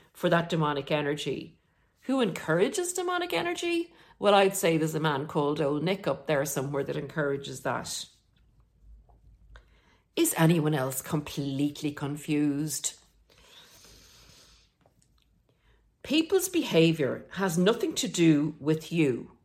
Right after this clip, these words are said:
It's nobody's fault." It's a very, um, <laughs> I don't know what to say about that, guys. I don't know what to say about that.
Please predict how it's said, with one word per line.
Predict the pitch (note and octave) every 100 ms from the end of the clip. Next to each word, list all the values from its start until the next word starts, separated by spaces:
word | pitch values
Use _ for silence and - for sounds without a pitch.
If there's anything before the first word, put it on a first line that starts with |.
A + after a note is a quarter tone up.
| _ _ _ _ -
It's | E3 -
nobody's | G3 B3 C#4+ A#3+ F#3+ -
fault." | E3 B2 G2 - - - _ _ _ _ _ _ _ _ _ _ _ _ _ _ -
It's | -
a | F3+
very, | D#3 C#3+ D3 C#3
um, | C#3+ C#3 D3 D3+ _ _ _ _ _ _ _ _ _ -
<laughs> | - - _ - - - D3+
I | D3+
don't | D#3
know | D3+
what | D3+ E3
to |
say | - D#3
about | D3+ C#3+ C#3+
that, | D#3 D#3
guys. | D#3 D3 D3 D3 - -
I | D3+
don't | E3+
know | D#3+
what | D#3 D#3
to |
say | - D#3
about | D#3 D3+
that. | D3+ D3